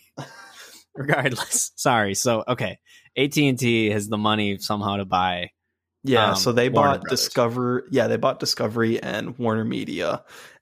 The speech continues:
Speaker 2: and they were a big fan of Zack Snyder's Justice League, and, like, they're, they've been vocal. I think maybe, it was maybe on their Twitter page, but they've been vocal about, like, directors having, like, their creative vision and everything. So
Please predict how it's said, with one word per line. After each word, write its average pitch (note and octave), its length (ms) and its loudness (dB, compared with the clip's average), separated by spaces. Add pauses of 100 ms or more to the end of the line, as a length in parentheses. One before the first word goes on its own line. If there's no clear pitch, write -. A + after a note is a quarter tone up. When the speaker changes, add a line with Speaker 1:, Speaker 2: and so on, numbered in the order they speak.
Speaker 2:
and A2+ 380 2
they A2+ 160 4
were D3+ 220 4
a - 140 2
big A2+ 360 -2
fan A#2 520 0 (100)
of - 360 -4 (160)
Zack A#2+ 340 -6
Snyder's - 360 -6
Justice - 460 -4
League, C3 340 0
and, - 160 -4
like, G#2+ 220 -8
they're, A#2 460 2 (580)
they've B2+ 180 2
been D3 160 2
vocal. B2 440 4
I A2+ 120 2
think - 440 -2
maybe, A#2 260 -2
it - 60 -6
was B2 160 0
maybe G#3 380 0
on G3+ 100 2
their C3 80 2
Twitter B2 300 0
page, F#2+ 240 -6
but - 100 -10
they've A#2 160 0
been D#3+ 160 0
vocal A#2 420 0
about, B2 500 0 (460)
like, A2+ 280 -2
directors - 420 -4
having, A2 220 0
like, A2+ 160 -4
their - 80 -2
creative - 420 -4
vision A2+ 300 -2
and A#2+ 100 2
everything. C#3 500 2 (380)
So A2+ 640 2